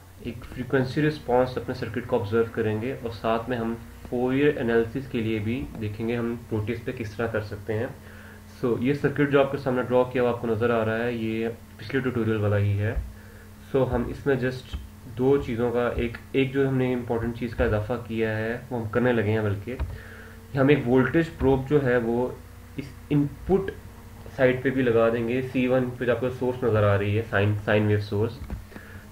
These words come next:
ताकि because इसका हम यहाँ पे Fourier, Fou-, Fourier और in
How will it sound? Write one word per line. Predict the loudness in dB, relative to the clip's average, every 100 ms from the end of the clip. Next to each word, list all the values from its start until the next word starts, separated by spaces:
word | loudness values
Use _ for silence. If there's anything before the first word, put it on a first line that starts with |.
| 2
ताकि | 6 6 4 4 4 0 -6 -18 -20 -20 -18 -16 -14 0
because | 4 6
इसका | 6 6
हम | 6 6
यहाँ | 6 4
पे | 6 4 4 4
Fourier, | 6 6 4 -2 6
Fou-, | 8 8 6
Fourier | 4 6 6 6 4
और | 4 4 4 4 4
in | 2